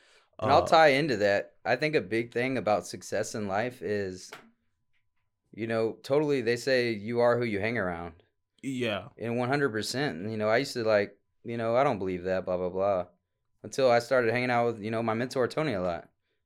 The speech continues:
Speaker 1: I see him bringing in big bucks. I see him changing his life for the better. And, you know, his big why was his daughter. So, you know, my big why was, you know,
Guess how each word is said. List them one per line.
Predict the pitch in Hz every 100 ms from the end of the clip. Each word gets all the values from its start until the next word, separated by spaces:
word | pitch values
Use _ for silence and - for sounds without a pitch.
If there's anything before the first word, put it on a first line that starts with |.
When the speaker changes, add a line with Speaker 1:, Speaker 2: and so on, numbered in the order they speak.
| _ -
Speaker 1:
I | 120
see | 123 139
him | 131 127
bringing | 120 120 123 120
in | 117 117 113 - 80
big | 107 107
bucks. | 101 113 -
I |
see | 95 110
him | 107
changing | 101 110 104
his | 107 95
life | 98 101
for | 113
the | 101
better. | 92 95 101 113 _ _ _ -
And, | 98 107 104 95 -
you | 113
know, | 110
his | 123 120
big | 123
why | 107 104 101
was | 101
his | 101 92
daughter. | 98 131 113 95 -
So, | - 107 104 107 _ _ _ _ -
you |
know, | 113 117
my | 107 147
big | 147 131
why | 127 120
was, | 120 110 95 -
you | 113
know, | 110 110